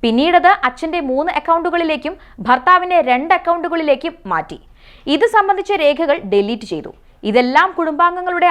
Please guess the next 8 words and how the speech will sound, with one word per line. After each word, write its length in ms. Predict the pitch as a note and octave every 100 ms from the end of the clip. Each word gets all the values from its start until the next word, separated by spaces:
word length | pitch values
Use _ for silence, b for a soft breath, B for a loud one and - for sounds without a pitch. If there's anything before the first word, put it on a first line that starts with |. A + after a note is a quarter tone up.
| C4+
അറിവോടെയാണെന്നാണ് 960 | C#4 D#4 E4+ D4 C4+ D#4+ F#4 D#4 D#4+ F#4
പോലീസിന് 480 | C4 C4 B3+ D4 C#4
ലഭിച്ച 220 | G#3+ A#3+
സൂചന. 400 | B3 G3 E3+ D#3+ D3 b b b b b -
പതിനെട്ട് 340 | D#4 F#4+ G4 A4
വർഷമായി 400 | G#4+ A4 G4 G4+ G4+
സ്ഥാപനത്തിൽ 500 | E4 D#4+ E4+ F4+ F4 G#3+
ജോലി 260 | C4 C#4